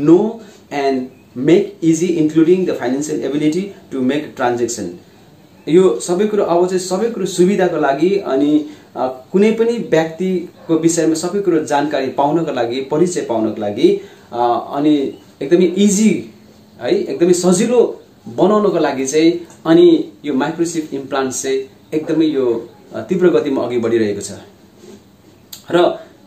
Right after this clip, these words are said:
यो अघि मैले cashless सोसाइटीको कुरा गरेको थिएँ। cashless सोसाइटीको कुरा गर्दाखेरि चाहिँ अनि अब यसले चाहिँ के हुन्छ भने पैसामा चाहिँ, अ, यो disadvantage आयो कतिवटा, <clears throat> किनभने <clears throat> भाइरसहरू चाहिँ, भाइरसहरू चाहिँ पैसाद्वारा सर्ने भएको कारणले गर्दाखेरि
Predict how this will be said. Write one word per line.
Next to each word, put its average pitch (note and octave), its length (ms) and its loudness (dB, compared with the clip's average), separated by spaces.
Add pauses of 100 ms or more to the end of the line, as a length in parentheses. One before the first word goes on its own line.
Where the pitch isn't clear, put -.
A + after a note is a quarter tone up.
(160)
यो D#3+ 160 4 (240)
अघि D#3+ 160 4
मैले E3 200 4
cashless D#3+ 380 -4
सोसाइटीको C3 280 -8
कुरा B2 160 -2
गरेको A2+ 200 -2
थिएँ। A#2 100 -6
cashless E3+ 320 -4
सोसाइटीको D#3 380 -6
कुरा C3+ 200 -2
गर्दाखेरि A2+ 380 -2
चाहिँ C3+ 220 -2 (340)
अनि C#3+ 380 0
अब D3+ 200 0
यसले F#3 240 2
चाहिँ F3+ 160 -2
के F3 80 2
हुन्छ C#3 220 2
भने C#3+ 180 -2
पैसामा D#3+ 520 0
चाहिँ, D#3 320 -2 (520)
अ, B2+ 320 0
यो C#3+ 100 -2
disadvantage C#3 640 -2
आयो A#2 300 0
कतिवटा, B2+ 600 -2
<clears throat> G#3 500 4
किनभने B2+ 460 -2
<clears throat> - 1040 -6
भाइरसहरू B2+ 540 0
चाहिँ, C3 320 2
भाइरसहरू A#2+ 400 -2
चाहिँ C3 140 -12
पैसाद्वारा A2+ 420 -2
सर्ने A2+ 300 -2
भएको G#2 240 -4
कारणले G#2 280 -4
गर्दाखेरि G#2+ 520 -6